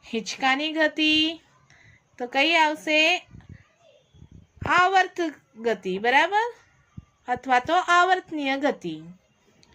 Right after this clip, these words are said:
બીજું છે લોલકની ગતિ. લોલક કઈ ગતિ કરશે? આવર્ત ગતિ કરશે, બરાબર. આમ આપણે આ જુદા જુદા પ્રકાર વિશે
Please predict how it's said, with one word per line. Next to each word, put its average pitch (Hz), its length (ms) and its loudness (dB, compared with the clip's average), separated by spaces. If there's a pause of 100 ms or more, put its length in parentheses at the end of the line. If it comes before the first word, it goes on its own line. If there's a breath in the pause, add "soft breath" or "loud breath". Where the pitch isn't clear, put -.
(460 soft breath)
બીજું 370 300 2
છે 311 440 2
લોલકની 381 680 0
ગતિ. 185 460 -6 (680 loud breath)
લોલક 240 300 -2 (100)
કઈ 277 180 0
ગતિ 339 280 0
કરશે? 330 720 0 (680 soft breath)
આવર્ત 381 460 2
ગતિ 226 360 -2
કરશે, 185 480 -8 (200 soft breath)
બરાબર. 302 720 -2
આમ 349 280 2
આપણે 339 280 -2
આ 311 160 4
જુદા 262 340 -2
જુદા 311 300 0
પ્રકાર 247 500 -2
વિશે 247 600 -4